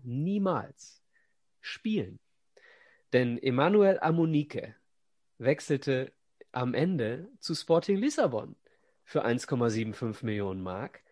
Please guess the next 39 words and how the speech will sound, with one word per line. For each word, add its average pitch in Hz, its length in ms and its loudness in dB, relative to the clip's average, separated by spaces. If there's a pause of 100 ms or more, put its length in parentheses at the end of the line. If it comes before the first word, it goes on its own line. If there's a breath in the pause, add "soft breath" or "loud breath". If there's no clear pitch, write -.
(400)
hat - 220 -2
also, 143 460 4
äh, - 280 -2
neunhunderttausend 170 1300 2
Mark - 500 -4
Gewinn 160 320 0
gebracht 131 640 -6
für - 220 -4
den 147 140 0
M 110 120 -2
S 113 160 -6
V, 123 380 -8 (420 soft breath)
ohne 202 260 6
jemals 175 520 2
beim 135 180 -2
M 143 100 0
S 143 160 -2
V 156 400 2
gespielt 269 380 -6
zu - 180 -6
haben. - 240 -12 (420 soft breath)
Er 127 100 -2
hat 151 120 -4
nach 175 140 0
der 147 120 2
erfolgreichen 175 680 0
Weltmeisterschaft 170 680 -2
dann 147 100 -2
doch 170 160 0
entschieden, 180 380 -2
„Na, 151 120 2
dann 151 80 2
gehe 143 100 0
ich 147 60 -4
mal 151 160 0
zu 147 100 -4
den 135 120 0
großen 147 320 -2
Portugiesen.“ 147 680 -4